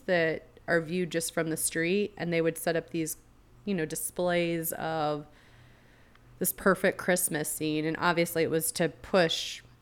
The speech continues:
some product, whether it was, like, clothing or something else, what have you. I've always kind of, and I sh-, probably should have looked it up prior to this podcast as well.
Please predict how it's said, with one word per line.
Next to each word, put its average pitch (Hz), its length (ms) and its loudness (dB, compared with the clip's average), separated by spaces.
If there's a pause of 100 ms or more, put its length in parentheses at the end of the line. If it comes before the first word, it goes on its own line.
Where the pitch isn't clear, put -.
(160)
some 156 240 0
product, 143 560 2
whether 143 240 0
it - 40 -2
was, - 140 -6
like, - 220 -10
clothing 170 640 2
or 151 80 -6
something 147 360 -4
else, 147 420 0 (100)
what 151 220 0
have 131 240 0
you. 147 240 0 (440)
I've 220 200 4
always 302 420 4
kind 226 240 0
of, 196 80 4
and 180 100 2
I 180 100 4
sh-, - 140 -2
probably 320 200 4
should - 180 -2
have 160 80 4
looked 160 180 0
it 165 80 2
up 160 180 0
prior 170 260 4
to 160 40 -2
this - 160 -6
podcast 180 680 -2
as - 160 -10
well. 160 480 2